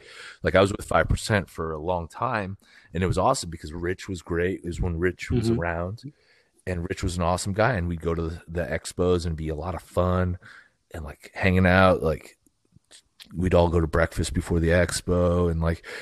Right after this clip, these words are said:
Speaker 1: it was, it was a cool little family atmosphere. And then, you know,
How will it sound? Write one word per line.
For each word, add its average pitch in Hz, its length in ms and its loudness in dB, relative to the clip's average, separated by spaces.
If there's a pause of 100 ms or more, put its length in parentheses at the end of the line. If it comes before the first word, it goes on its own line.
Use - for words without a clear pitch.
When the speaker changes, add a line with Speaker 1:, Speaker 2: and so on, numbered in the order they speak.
(120)
Speaker 1:
it 190 80 6
was, 185 180 2
it 170 140 0
was 165 100 2
a 156 60 -4
cool 156 320 4
little 135 160 6
family 117 480 0
atmosphere. 82 520 -6
And 85 200 -8
then, 90 340 -4
you 90 140 -6
know, 90 220 -2